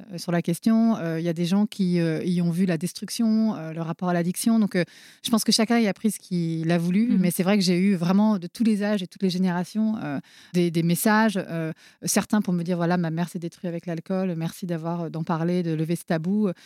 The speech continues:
Speaker 1: Des femmes m'ont dit, euh, « Merci, euh, d'avoir identifié le rapport entre alcool et féminisme, et cetera. » Euh, et je pense que, euh, voilà, c'était, euh, chacun, chacun y a trouvé, euh, un peu ce qu'il voulait, en fait. Euh, et c'est ça qui a été, euh, assez fort.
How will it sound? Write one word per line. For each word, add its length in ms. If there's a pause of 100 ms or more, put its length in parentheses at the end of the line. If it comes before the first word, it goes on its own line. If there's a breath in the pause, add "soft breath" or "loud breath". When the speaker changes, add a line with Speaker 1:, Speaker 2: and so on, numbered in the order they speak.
(220 loud breath)
Speaker 1:
Des 260
femmes 340
m'ont 160
dit, 240
euh, « 80
Merci, 520
euh, 200
d'avoir 320
identifié 680
le 80
rapport 360
entre 200
alcool 320
et 160
féminisme, 480
et 60
cetera. » 400 (500 loud breath)
Euh, 180
et 80
je 60
pense 220
que, 100
euh, 420
voilà, 240
c'était, 400
euh, 160 (280 soft breath)
chacun, 440
chacun 460
y 160
a 60
trouvé, 420
euh, 200 (400 soft breath)
un 40
peu 100
ce 80
qu'il 140
voulait, 240
en 80
fait. 280 (320 loud breath)
Euh, 320
et 120
c'est 100
ça 140
qui 100
a 20
été, 280
euh, 160
assez 180
fort. 400